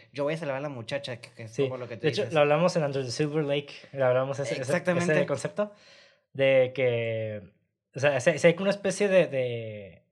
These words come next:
Speaker 1: Idealizar,
Speaker 2: idea,
Speaker 1: ajá.
Speaker 2: es, estás idealizando el heroísmo, que para un hom-,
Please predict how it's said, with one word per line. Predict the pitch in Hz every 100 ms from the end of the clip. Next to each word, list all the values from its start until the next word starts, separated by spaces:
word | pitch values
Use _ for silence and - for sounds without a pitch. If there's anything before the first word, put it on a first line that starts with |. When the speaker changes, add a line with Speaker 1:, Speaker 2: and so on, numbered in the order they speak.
| _ _ _ _ _ _
Speaker 1:
Idealizar, | 139 135 139 131 147 139 139 139
Speaker 2:
idea, | 135
Speaker 1:
ajá. | 143
Speaker 2:
es, | 139 113
estás | 117 135 156
idealizando | 180 165 131 - 135 143 170 175 - _ _
el | 135 135
heroísmo, | 135 127 139 147 202 247 _ _ _ _
que | - 143 135 131 127
para | 151 147
un | 165
hom-, | 180 175